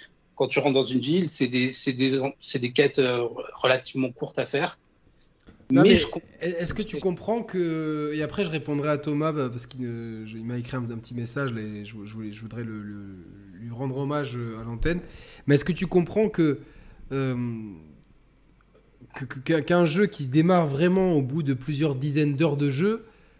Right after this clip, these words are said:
Speaker 2: pour moi, je ne peux pas m-, ne, ne pas le sanctionner en tant que, que problème de game design, en fait.
Speaker 1: Non. Non, c'est-à-dire que c'est, c'est pas, je pense pas que c'est un jeu qui démarre au bout de plusieurs di-, dizaines d'heures de jeu,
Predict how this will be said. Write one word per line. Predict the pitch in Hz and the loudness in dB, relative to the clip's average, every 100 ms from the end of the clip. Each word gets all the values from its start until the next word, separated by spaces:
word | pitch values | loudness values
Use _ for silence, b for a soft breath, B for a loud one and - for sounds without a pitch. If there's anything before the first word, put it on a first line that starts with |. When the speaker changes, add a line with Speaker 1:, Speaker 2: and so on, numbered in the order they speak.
| b b _ _ - | b b _ _ -2
Speaker 2:
pour | 175 | 2
moi, | 175 190 226 | 6 6 6
je | 170 | 4
ne | 165 | 0
peux | 151 | 0
pas | 165 | 2
m-, | 208 175 151 | 2 0 -4
ne, | 139 123 | -6 -6
ne | 139 | -6
pas | 143 170 | -4 -4
le | |
sanctionner | 160 165 143 - 160 | -6 -6 -6 -4 -4
en | 180 | -4
tant | 151 156 | -4 -6
que, | - 139 | -4 -4
que | 127 131 | -4 -8
problème | 123 151 143 151 | -6 -4 -2 -2
de | 143 | -2
game | 131 135 | -2 -2
design, | 131 143 160 | -2 -2 -4
en | 127 | -4
fait. | 110 107 - - - - _ _ - - - | -8 -14 -16 -20 -20 -20 _ _ -20 -20 -10
Speaker 1:
Non. | 156 - - _ B B - | -10 -8 -16 _ B B -4
Non, | 180 226 | 2 2
c'est-à-dire | - 160 180 | 2 2 0
que | - | 0
c'est, | 180 - | -2 -2
c'est | - 180 147 | -6 -8 0
pas, | 247 - | 0 0
je | - | -6
pense | 170 196 | -10 -12
pas | - 233 | -4 -4
que | 233 | -4
c'est | - | -4
un | 147 | -2
jeu | 147 175 | -2 -4
qui | - | -8
démarre | 123 170 170 175 185 - - - | -2 0 4 4 4 0 -12 -20
au | - | -14
bout | 139 | -14
de | 139 | -12
plusieurs | 135 139 127 | -4 -2 -2
di-, | 131 135 _ | -8 -16 _
dizaines | - 135 139 127 | -10 -2 0 2
d'heures | 120 | 0
de | 127 | 0
jeu, | 143 131 | 0 0